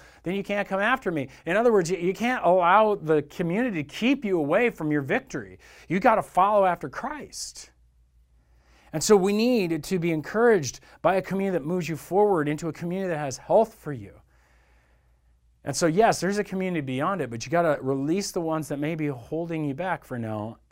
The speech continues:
in order to move forward. And that may be one of the reasons we stay in victimhood. Absalom definitely isn't gonna let that go.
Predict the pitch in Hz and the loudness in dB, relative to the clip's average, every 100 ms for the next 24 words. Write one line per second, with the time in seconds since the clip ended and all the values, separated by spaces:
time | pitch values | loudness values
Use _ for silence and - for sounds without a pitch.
0 | - 127 127 120 113 120 - 151 127 107 | -12 -6 -4 -4 -6 -8 -4 -2 -2 -2
1 | 156 185 196 214 196 196 143 135 160 151 | -8 -6 -6 -4 -4 -4 -2 -2 -2 -2
2 | 175 147 127 117 135 131 175 156 120 170 | -4 -4 -8 -8 -8 -6 -4 -4 -4 -6
3 | - 95 95 - _ _ _ _ _ _ | -8 -14 -16 -20 _ _ _ _ _ _
4 | _ _ _ _ - 147 190 - 127 113 | _ _ _ _ -2 0 2 0 -4 -4
5 | 117 _ _ _ _ - 117 131 127 185 | -6 _ _ _ _ -14 -6 -4 4 4
6 | - 151 127 113 117 120 117 113 113 120 | 4 -2 -4 -4 -4 -4 -4 -4 -6 -8
7 | 107 113 80 | -8 -10 -12